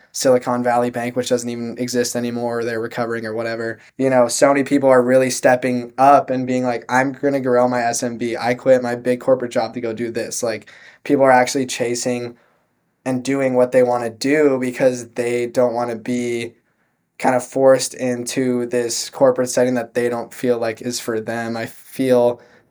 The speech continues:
that because we're exposed to so much content and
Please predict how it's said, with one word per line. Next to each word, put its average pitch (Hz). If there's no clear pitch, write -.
that 120
because 127
we're 123
exposed 127
to 135
so 123
much 120
content 135
and 120